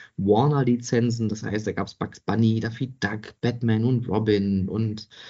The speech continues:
ja, hast du nicht gesehen. Ähm, und da war ich ein großer Fan von. Ich fand das total faszinierend, was sich in dieser Traumwelt irgendwie abspielte.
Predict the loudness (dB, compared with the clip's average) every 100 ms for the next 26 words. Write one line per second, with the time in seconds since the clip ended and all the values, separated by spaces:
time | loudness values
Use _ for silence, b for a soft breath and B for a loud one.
0 | B B B -4 -4 -4 2 4 4 2
1 | 2 4 4 2 0 0 2 4 4 2
2 | 0 0 0 0 0 0 2 2 2 4
3 | 4 4 4 2 2 0 -2 -2 -2 -4
4 | 0 -2 -2 0 4 6 4 0 -2 0
5 | 2 2 4 2 2 -2 4 6 6 4
6 | 4 2 2 0 -2 0 2 6 4